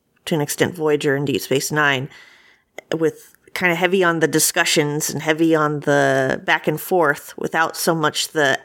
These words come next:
action boom explosion part and have it still be popular if it was written well? I'd like to think that's possible.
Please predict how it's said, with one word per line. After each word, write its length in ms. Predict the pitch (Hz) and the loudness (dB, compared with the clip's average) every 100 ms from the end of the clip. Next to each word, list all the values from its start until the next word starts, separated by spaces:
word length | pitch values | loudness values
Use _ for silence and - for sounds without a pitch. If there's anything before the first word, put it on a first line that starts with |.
| - | -2
action 420 | 156 - - 170 | -2 0 -2 0
boom 320 | 165 196 185 | 0 0 2
explosion 800 | 170 156 - 190 196 175 165 156 160 - - - _ | 0 -4 -2 0 2 0 -2 -4 -10 -20 -20 -20 _
part 500 | - 180 160 156 - _ | -2 2 2 0 -4 _
and 240 | 175 175 190 | 0 0 2
have 180 | 175 | 0
it 80 | - | 2
still 200 | - 214 | 0 0
be 140 | 175 160 | 0 -2
popular 680 | - 170 180 156 160 147 135 | 0 0 0 2 4 4 2
if 160 | - - | -2 -6
it 80 | - | -2
was 160 | 156 | -2
written 320 | 151 175 165 151 | 0 -2 -4 -6
well? 360 | 139 139 156 - | -4 -6 -8 -4
I'd 160 | 185 | -2
like 140 | 539 359 | -2 0
to 80 | 240 | 0
think 240 | 214 190 | 0 -2
that's 260 | 170 - - | -2 -4 -6
possible. 640 | 170 139 - 156 139 - | 0 0 -2 -2 -2 -2